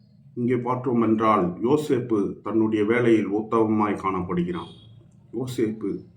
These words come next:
அரண்மனையில், போத்திபாவின் அரண்மனையில் இருக்கும் பொழுது, பார்வோ, அதாவது எகிப்தில் அவன் வேலை செய்து கொண்டிருக்கிறான் அரண்மனையில். அப்படிப்பட்ட சமயத்தில்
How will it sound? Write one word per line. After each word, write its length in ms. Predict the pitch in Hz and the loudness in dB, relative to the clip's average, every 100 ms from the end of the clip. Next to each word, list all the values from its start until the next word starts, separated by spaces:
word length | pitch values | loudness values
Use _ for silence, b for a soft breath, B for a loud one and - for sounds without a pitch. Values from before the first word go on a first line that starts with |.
| _ | _
அரண்மனையில், 840 | 101 101 117 110 107 98 87 - - b b b b _ | -14 -6 -2 2 2 0 -4 -8 -18 b b b b _
போத்திபாவின் 880 | 113 123 123 107 107 101 101 90 - - _ - - | -2 -2 -2 -2 0 -2 -2 -4 -6 -14 _ -18 -16
அரண்மனையில் 680 | - 107 120 120 117 117 113 | -6 -2 0 4 4 6 4
இருக்கும் 320 | 110 110 120 | 2 0 -2
பொழுது, 520 | 113 120 123 139 - - _ _ _ _ _ _ _ _ _ _ _ _ _ _ _ _ _ _ _ _ _ | 2 2 2 -2 -6 -12 _ _ _ _ _ _ _ _ _ _ _ _ _ _ _ _ _ _ _ _ _
பார்வோ, 680 | 110 131 123 120 107 101 - - _ _ | -2 2 6 6 6 2 -2 -12 _ _
அதாவது 600 | 107 104 110 110 104 98 | -8 0 2 4 2 0
எகிப்தில் 720 | 107 131 139 - 117 98 85 | 0 0 -2 0 2 2 -2
அவன் 380 | 87 101 95 85 - | -8 -6 -4 -4 -4
வேலை 240 | 101 117 | -2 0
செய்து 400 | 110 - 92 92 | 0 -4 -6 -6
கொண்டிருக்கிறான் 800 | 92 92 90 87 90 90 107 - - | -6 -4 -2 -4 -4 -4 -6 -12 -12
அரண்மனையில். 680 | 92 101 95 90 92 107 - _ _ | -8 -4 0 0 -2 -6 -10 _ _
அப்படிப்பட்ட 560 | _ - 123 107 120 117 | _ -8 -6 -4 -4 -4
சமயத்தில் 800 | 120 117 131 117 120 110 - - | -2 -2 0 -2 -2 -2 -4 -10